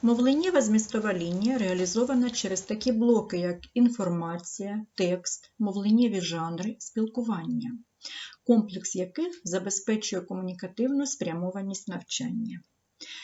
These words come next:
Виокремлення цих блоків зумовлене вимогами стандарту, оскільки стандарт орієнтує на опанування саме таких тем. Інформація.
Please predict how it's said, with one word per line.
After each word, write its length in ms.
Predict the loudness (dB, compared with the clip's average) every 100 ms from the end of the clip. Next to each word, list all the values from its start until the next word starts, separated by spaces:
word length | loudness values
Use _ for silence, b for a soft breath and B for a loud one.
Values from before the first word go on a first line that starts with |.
| B 2
Виокремлення 800 | 4 4 0 0 2 6 6 4
цих 280 | 2 4 4
блоків 520 | 4 2 0 -4 -2
зумовлене 680 | 0 2 2 4 4 4
вимогами 560 | 4 0 0 -2 -4 -4
стандарту, 800 | -4 -4 -6 -4 -6 -8 -14 -10
оскільки 540 | -8 -6 -4 -4 -4 -4
стандарт 720 | -4 -6 -6 -4 -4 -4 -8
орієнтує 840 | -6 -4 -4 -4 -4 -2 0 0 -2 B B B
на 440 | -4 -4 -4 -6 -8 b b
опанування 880 | -6 -4 -2 -2 -2 2 4 4 2 -4
саме 540 | -6 -2 -2 0 -2 -6 _
таких 560 | -10 -8 -8 -10 -12 -20 _
тем. 360 | 0 0 0 -6 _ _ _ _ B B B B B _
Інформація. 920 | -4 0 0 0 -4 -6 -4 -2 -2